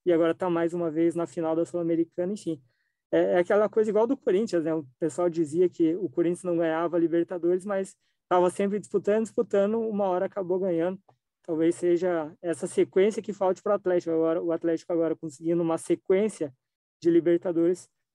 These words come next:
talvez fique mais perto dessa, desse título tão sonhado pelo torcedor.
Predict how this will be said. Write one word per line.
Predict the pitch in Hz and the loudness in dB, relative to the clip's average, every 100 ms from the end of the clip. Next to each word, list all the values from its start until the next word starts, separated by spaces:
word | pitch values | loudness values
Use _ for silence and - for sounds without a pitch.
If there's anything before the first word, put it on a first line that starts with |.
| _ - | _ -6
talvez | 175 156 170 | -4 0 0
fique | - 180 | -2 -6
mais | 180 180 170 | -4 -4 -4
perto | - 170 175 - | -2 0 0 -2
dessa, | 170 170 - 180 160 147 _ _ _ | -2 -2 -2 -2 -4 -6 _ _ _
desse | 180 156 175 | -2 0 -2
título | - 208 208 190 | 0 0 4 2
tão | 175 180 175 | 2 0 -2
sonhado | - 170 160 160 | -2 0 0 -2
pelo | 185 175 | 0 0
torcedor. | 170 175 - 170 151 | 0 -2 -2 -2 -2